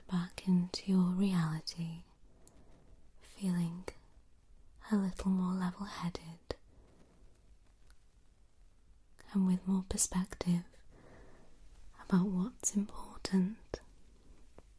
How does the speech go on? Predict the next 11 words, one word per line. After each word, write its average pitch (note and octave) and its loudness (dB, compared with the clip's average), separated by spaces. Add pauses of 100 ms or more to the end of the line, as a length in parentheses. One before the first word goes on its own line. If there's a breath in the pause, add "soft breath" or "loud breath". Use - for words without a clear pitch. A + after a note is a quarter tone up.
(460)
and - -12
how G3 0
wonderful F3+ 10
you G3 2
are - -6 (1700 loud breath)
and F#3+ 0
how F#3+ 6
deserving F3 6 (220)
you F3+ 6
are D#3+ 4 (1400 loud breath)
of F3+ 4